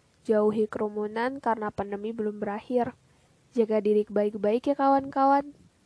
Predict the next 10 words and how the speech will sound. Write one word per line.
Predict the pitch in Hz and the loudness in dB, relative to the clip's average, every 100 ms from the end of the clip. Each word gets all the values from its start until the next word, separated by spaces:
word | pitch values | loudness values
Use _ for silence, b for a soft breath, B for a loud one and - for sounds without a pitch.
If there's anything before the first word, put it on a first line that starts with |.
| _ _ _ _ _ _ _ _ _ _ _ _ _ _ - | _ _ _ _ _ _ _ _ _ _ _ _ _ _ -6
Kalau | 214 214 | 0 0
bukan | 202 208 214 208 | 0 -2 -2 -6
kita | 214 214 | -6 -4
yang | 208 214 | -4 -4
ngejaga | 214 202 202 | -4 -4 -4
diri | 202 202 - | -2 -4 -4
kita, | 208 - 269 277 - - - | -8 -2 -2 -2 -10 -18 -4
terus | 254 285 | -2 0
siapa | 247 226 208 | -2 -4 -4
lagi? | 196 190 185 | -4 -6 -10